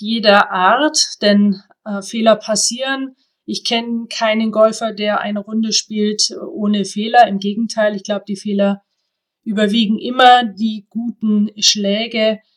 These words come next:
sondern es geht immer wieder darum, dann den Schlag abzuhaken und sich wirklich auf den nächsten Schlag,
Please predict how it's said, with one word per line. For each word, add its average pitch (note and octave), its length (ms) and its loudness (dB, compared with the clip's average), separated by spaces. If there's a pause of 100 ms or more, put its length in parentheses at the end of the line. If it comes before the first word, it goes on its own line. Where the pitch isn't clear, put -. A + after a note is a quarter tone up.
(240)
sondern G#3+ 260 0
es G#3+ 120 -2
geht A3+ 140 -4
immer A3+ 260 -2
wieder G#3+ 220 2
darum, G#3+ 760 2
dann G#3 260 0
den G3+ 160 4
Schlag F#3+ 400 0
abzuhaken A3+ 800 0
und G#3 120 -4
sich G3+ 220 -6
wirklich G#3+ 300 -8
auf G3+ 180 -6
den G3 280 -2
nächsten A3 400 -4
Schlag, G3+ 480 0